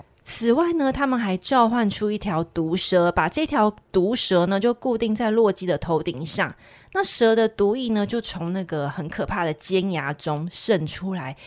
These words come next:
一滴一滴一滴，就这么这样永不停息的滴在洛基的脸上啊、身体上，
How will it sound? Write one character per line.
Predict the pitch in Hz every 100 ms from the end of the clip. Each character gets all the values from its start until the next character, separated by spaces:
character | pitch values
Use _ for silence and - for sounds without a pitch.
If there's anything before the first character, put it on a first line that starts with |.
| - -
一 | - 220 _
滴 | 214 208 202 185 _
一 | 208 -
滴 | - 196 190 -
一 | 202 -
滴， | 185 180
就 | 196
这 | 190 202
么 | 180
这 | 202
样 | 185 175
永 | 170 160
不 | 160 226
停 | 202 - 180 170
息 | - 170
的 | 170 170
滴 | - 202 196
在 | 220 214
洛 | 214 202
基 | 180 196
的 | 185
脸 | 175 214 185 190
上 | 190 - 285 254
啊、 | 240 247
身 | - 262 269
体 | 262 202
上， | 247 294